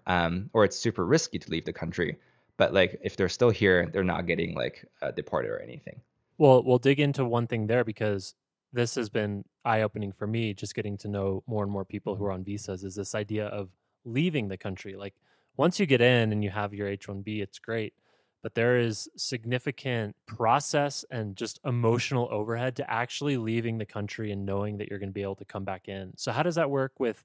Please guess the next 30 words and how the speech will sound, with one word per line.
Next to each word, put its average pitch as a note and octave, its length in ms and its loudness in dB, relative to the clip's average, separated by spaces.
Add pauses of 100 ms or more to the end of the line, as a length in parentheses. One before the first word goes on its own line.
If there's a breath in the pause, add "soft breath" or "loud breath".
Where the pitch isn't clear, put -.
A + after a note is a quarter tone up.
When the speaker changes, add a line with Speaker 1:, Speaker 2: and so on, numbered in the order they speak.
(120)
Speaker 2:
like, A2+ 240 -10 (340)
leaving C#3+ 440 0
and B2 100 -2
reentry A#2 560 -4
and A2 120 -4
then G#2 140 -4
the, G2+ 320 -6
the G#2+ 100 -6
renewal G2+ 440 -4
process? - 680 -16 (440)
Speaker 1:
Yeah. C#3 180 4 (580)
So C3 720 4 (320)
let D3+ 180 4
me A3 60 2
talk G#3+ 200 4
about E3 200 4
how C3 160 6
it A#2+ 100 6
works G#2 320 2
under G#2 180 0
normal G2 440 2
times. F#2 340 2
Let G2 100 0
me G#2 100 0
ta-, A2 260 4
talk G#2 180 0
about F2+ 240 4
how F2+ 140 2
it D#2+ 100 2
works F#2 340 0